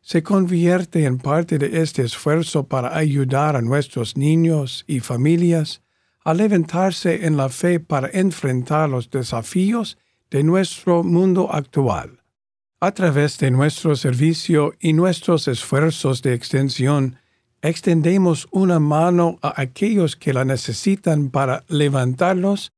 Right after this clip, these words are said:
al llevarles al mensaje de esperanza de Cristo. Gracias por todo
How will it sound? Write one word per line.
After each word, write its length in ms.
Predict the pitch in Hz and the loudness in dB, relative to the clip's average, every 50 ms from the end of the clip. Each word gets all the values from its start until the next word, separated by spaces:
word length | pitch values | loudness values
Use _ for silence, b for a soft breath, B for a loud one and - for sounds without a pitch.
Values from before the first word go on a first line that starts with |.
| _ _ - | _ _ -8
al 180 | - 123 123 135 | -6 -4 -2 -2
llevarles 880 | 135 139 131 123 120 127 151 170 185 190 190 185 180 180 170 - - - | -2 0 -2 -2 0 0 0 0 0 0 0 0 0 0 -2 -6 -10 -6
al 200 | - 156 151 143 | -4 -2 0 2
mensaje 680 | 143 147 139 135 135 127 - - 165 170 165 - 160 139 | 2 2 0 0 -2 -2 -2 -2 -2 -2 0 0 0 0
de 120 | 135 120 | 0 0
esperanza 600 | 113 - - - 131 123 139 170 175 156 175 165 | -2 -4 -4 -4 -2 0 0 0 0 0 0 0
de 120 | 147 135 | -2 -2
Cristo. 600 | 127 - 117 104 92 - - - 82 73 76 - _ _ _ _ _ _ _ _ _ _ _ _ _ _ | -2 -2 -4 -4 -4 -6 -10 -10 -10 -12 -12 -14 _ _ _ _ _ _ _ _ _ _ _ _ _ _
Gracias 460 | - 170 190 208 202 160 175 151 131 | -4 -2 0 0 0 0 0 0 -2
por 220 | 127 - 151 131 123 | -2 -2 -4 -2 0
todo 400 | - 160 165 165 151 - - | 2 2 2 2 0 0 -4